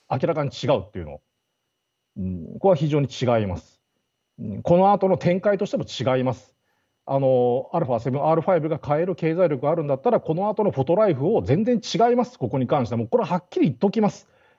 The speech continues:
選べるレンズの種類、機能、あと写真のリッチさ、もうはっきり言って桁違いでございます。六千七百のこのレビューをしてる発表、めでたい、非常にハッピーだという中で、こんな話をするのは非常に僕はもう恐縮でございますけども、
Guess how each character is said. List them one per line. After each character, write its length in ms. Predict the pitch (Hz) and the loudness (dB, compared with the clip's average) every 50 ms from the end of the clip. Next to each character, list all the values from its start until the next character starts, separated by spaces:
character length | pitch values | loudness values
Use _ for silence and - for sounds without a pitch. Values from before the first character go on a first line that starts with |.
| _ | _
選 120 | - 143 156 165 180 | 0 2 4 4 4
べ 80 | 190 | 4
る 120 | 165 139 120 | 4 4 4
レ 140 | 143 175 170 | 4 2 2
ン 80 | 131 | 0
ズ 80 | 107 107 | -2 -6
の 100 | 110 95 | -6 -8
種 220 | - - - 208 | -6 -4 -2 -2
類、 180 | 165 113 85 - _ _ _ _ _ _ _ _ | 0 -2 -4 -6 _ _ _ _ _ _ _ _
機 180 | - - 208 | -4 0 2
能、 260 | 190 175 98 - - - _ _ _ _ _ _ | 2 2 2 0 -4 -10 _ _ _ _ _ _
あ 120 | - 139 | -6 -4
と 80 | 131 143 | -2 -2
写 160 | - - 139 | -2 -2 -4
真 180 | 131 - 165 165 | -4 -4 -2 -2
の 100 | 175 131 | -2 0
リ 120 | 113 131 | 0 -2
ッ 20 | 127 - | -4 -4
チ 160 | - 196 180 | -6 -8 -2
さ、 320 | - 185 143 123 - - _ _ _ _ _ | 2 2 2 2 0 -4 _ _ _ _ _
も 100 | - 175 - | -4 -4 -4
う 40 | |
は 80 | 151 175 | -4 -6
っ 60 | - _ | -10 _
き 120 | - 302 | -2 -2
り 60 | 202 | -2
言 60 | 127 | -2
っ 20 | 107 | -2
て 80 | - | -2
桁 420 | - 175 233 240 - - 262 247 156 | -2 0 0 0 -2 0 0 2 2
違 40 | 107 | 2
い 20 | |
で 60 | 110 | 0
ご 160 | 104 113 107 | -2 -4 -2
ざ 120 | 98 113 110 | -2 -2 -2
い 60 | 101 | -2
ま 140 | 92 95 82 | -4 -6 -8
す。 120 | - _ _ _ _ _ _ | -10 _ _ _ _ _ _
六 180 | - 175 170 - | 0 0 0 2
千 180 | - 240 226 233 | 2 2 2 4
七 160 | 247 254 254 | 4 4 4
百 220 | 226 175 139 160 | 2 2 0 0
の 340 | 202 208 175 123 92 90 - - | 0 2 2 0 0 -4 -6 -6
こ 80 | 165 170 | -4 0
の 340 | 196 208 160 107 90 - - - | 0 2 2 0 -2 -6 -4 -2
レ 120 | 170 185 | 0 0
ビ 100 | 170 165 | 0 0
ュ 80 | 135 113 | -2 -2
ー 20 | |
を 80 | 107 107 | -4 -6
し 100 | - - | -4 -2
て 100 | 196 202 | 0 2
る 140 | 196 131 107 | 2 0 0
発 340 | 120 127 113 120 - 160 | 0 -4 -4 -4 -2 0
表、 320 | 165 175 175 110 80 - - _ - | 2 4 4 2 0 -4 -10 _ -2
め 100 | 127 131 127 | 0 2 2
で 120 | 160 160 | 4 4
た 140 | 226 214 147 | 4 2 2
い、 140 | 95 - - _ _ _ _ _ _ | 0 -4 -10 _ _ _ _ _ _
非 120 | _ - 120 | _ -6 -2
常 160 | 147 175 180 | 0 2 2
に 100 | 185 175 | 2 0
ハ 140 | - - 226 | 0 0 -2
ッ 100 | 220 - | -2 -2
ピ 100 | - 190 | -2 -2
ー 40 | 135 | -2
だ 80 | 117 | -2
と 220 | 98 107 85 - - | -2 -4 -8 -8 -4
い 80 | 131 143 | -2 0
う 140 | 165 180 | 0 2
中 200 | 220 233 - 143 | 0 0 0 0
で、 200 | 160 220 180 110 | 0 2 0 0
こ 180 | - - 151 180 | 0 -2 -4 -2
ん 80 | 196 208 | -2 -2
な 80 | 101 | 0
話 220 | 220 220 214 - 170 | 0 0 0 0 0
を 60 | 131 | 0
す 100 | - 135 | 0 0
る 80 | 123 | 0
の 60 | 113 101 | 0 0
は 40 | |
非 160 | 90 - - 147 | 0 -2 -4 -4
常 220 | 175 269 277 277 | -2 0 0 2
に 100 | 277 269 | 2 2
僕 160 | 247 277 240 | 2 4 4
は 80 | 214 143 | 2 2
も 60 | 104 | 0
う 20 | |
恐 240 | - - 220 247 262 | 0 -2 -2 -2 -2
縮 160 | - - 277 | -2 -4 -4
で 60 | 233 226 | -2 0
ご 160 | 180 190 190 | 2 2 2
ざ 100 | 214 214 | 2 2
い 60 | 220 | 2
ま 100 | 220 214 | 0 0
す 80 | 220 - | 0 0
け 80 | 113 | -2
ど 100 | 98 110 | 0 2
も、 280 | 147 175 120 90 - | 4 4 2 2 0